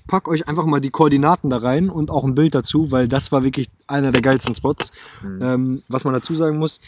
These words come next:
Speaker 1: der Aufstieg, äh, so der
Speaker 2: Ach,
Speaker 1: Berüh-,
Speaker 2: da meinst
Speaker 1: der,
Speaker 2: du,
Speaker 1: der
Speaker 2: jetzt hab
Speaker 1: Aufstieg,
Speaker 2: ich's auch
Speaker 1: das war,
Speaker 2: gepeilt.
Speaker 1: der war, der Aufstieg ist nämlich eine ganz andere Liga, sag ich mal so.
Speaker 2: Das war aber geil, weil da war wirklich nicht viel los.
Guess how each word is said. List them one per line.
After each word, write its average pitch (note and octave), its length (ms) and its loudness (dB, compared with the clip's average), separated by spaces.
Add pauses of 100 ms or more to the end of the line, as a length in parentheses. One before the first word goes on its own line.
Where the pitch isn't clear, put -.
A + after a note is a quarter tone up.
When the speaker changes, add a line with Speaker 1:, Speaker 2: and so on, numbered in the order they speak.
(120)
Speaker 1:
der C3+ 200 -12
Aufstieg, F3 720 0 (440)
äh, C3 300 4
so C3 260 2
der C3 180 0
Speaker 2:
Ach, B2 60 2
Speaker 1:
Berüh-, D3+ 180 4
Speaker 2:
da A3 300 4
meinst F#3 260 0
Speaker 1:
der, D3 80 8
Speaker 2:
du, D#3 60 8
Speaker 1:
der E3 100 8
Speaker 2:
jetzt F3 80 6
hab G3+ 140 12
Speaker 1:
Aufstieg, F3+ 180 6
Speaker 2:
ich's D#3+ 80 4
auch - 40 6
Speaker 1:
das F3+ 180 8
war, E3 140 8
Speaker 2:
gepeilt. C#3+ 280 6
Speaker 1:
der E3 160 8
war, E3+ 240 8
der D3 160 4
Aufstieg F#3 380 6
ist D#3 140 4
nämlich D#3+ 380 4
eine D#3 220 6
ganz E3 260 6
andere C3+ 300 2
Liga, A2+ 320 0
sag A2+ 140 0
ich A2+ 100 -2
mal A#2 100 -2
so. A2+ 140 -2 (180)
Speaker 2:
Das - 200 -8
war F3+ 40 -4
aber C#3+ 120 -6
geil, C#3+ 220 -2
weil B2 80 -6
da A#2+ 120 -4
war B2 140 -4
wirklich D3+ 180 -10
nicht D#3 140 -12
viel C3+ 100 -4
los. E3 400 -6